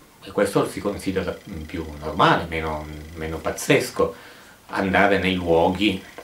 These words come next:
dove si è stati con una persona amata che è morta, per esempio. Non c'è nulla di strano, ad esempio, che un vedovo, una vedova o, o anche un figlio, eh, un, o anche un amico, eh,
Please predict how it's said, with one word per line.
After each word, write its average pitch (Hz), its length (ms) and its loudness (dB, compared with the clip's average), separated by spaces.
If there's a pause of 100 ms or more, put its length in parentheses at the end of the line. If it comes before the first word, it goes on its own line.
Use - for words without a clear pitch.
(540)
dove 92 260 2
si 92 180 0
è 85 40 0
stati - 440 -2
con 92 120 -2
una 90 120 -2
persona 95 460 2
amata 85 400 0
che 95 140 2
è 95 40 2
morta, 95 500 4
per 92 180 -2
esempio. 82 440 -6
Non 90 140 -8
c'è 98 120 -2
nulla 110 280 0
di 85 120 -4
strano, 87 540 4 (420)
ad 95 80 -10
esempio, 95 440 0
che 78 720 -4 (520)
un 92 160 -4
vedovo, 92 440 2
una 87 220 -4
vedova 98 640 4
o, 95 200 -2
o 110 200 2
anche 101 180 -2
un 95 220 0
figlio, 87 680 0 (280)
eh, 95 160 -8
un, 95 160 -8 (580)
o 123 80 0
anche 156 200 2
un 104 80 4
amico, 101 600 2 (300)
eh, 92 420 -2